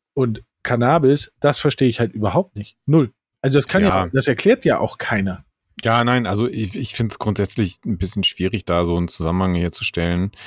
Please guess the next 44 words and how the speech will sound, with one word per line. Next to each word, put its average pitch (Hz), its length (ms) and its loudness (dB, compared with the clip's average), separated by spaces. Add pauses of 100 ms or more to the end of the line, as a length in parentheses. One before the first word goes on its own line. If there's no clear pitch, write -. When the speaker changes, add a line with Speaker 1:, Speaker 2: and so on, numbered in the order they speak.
(340)
Speaker 2:
Ähm, 76 1080 -2 (240)
und 85 640 -4 (280)
ja, 90 280 2 (120)
also 85 320 -2
wie 87 120 -2
du 90 100 -2
schon 82 180 -6
meintest, 85 380 -4
ist, 82 220 -8
ähm, 80 400 -4 (400)
Alkohol 117 300 4
ist 123 100 0
Alkohol. 92 640 0
Also 92 200 0
ob 95 160 -4
es 98 120 -8
jetzt, - 420 -6 (120)
ob 92 240 -4
es 95 120 -4
ein 92 100 -2
Bier 98 260 0
ist 104 280 -2
mit 98 160 -4
vier - 240 -4
Komma 90 320 -2
acht - 120 -8
oder 95 140 0
fünf 104 280 -6
Prozent 117 500 -2
oder 90 280 0
ein, 85 440 -2 (480)
ein 85 140 -2
Wein 95 320 2
mit 101 120 2
vierzehn 113 400 -2
Prozent 110 500 -4
oder 90 280 0
ein, 95 280 -6
irgendein 92 340 -6
harter 95 260 -4
Alkohol 87 360 -2
mit 92 140 -2
achtunddreißig 95 560 -4
Prozent. 90 560 -6